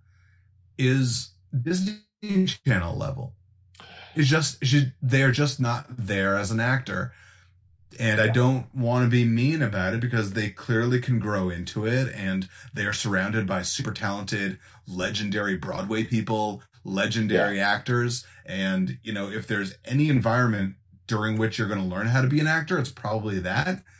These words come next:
Speaker 3: Yeah.
Speaker 1: But,
Speaker 2: Yeah.
Speaker 1: you know, they aren't great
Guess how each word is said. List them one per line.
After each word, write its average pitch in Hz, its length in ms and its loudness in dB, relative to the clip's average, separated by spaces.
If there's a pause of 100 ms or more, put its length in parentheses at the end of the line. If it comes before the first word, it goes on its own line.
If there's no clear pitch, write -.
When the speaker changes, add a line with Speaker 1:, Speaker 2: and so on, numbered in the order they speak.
(320)
Speaker 3:
Yeah. 143 280 -6
Speaker 1:
But, 117 320 -2 (280)
Speaker 2:
Yeah. 147 240 -6
Speaker 1:
you 123 120 0
know, 104 380 -4 (340)
they 104 120 -8
aren't 127 320 -2
great 143 440 0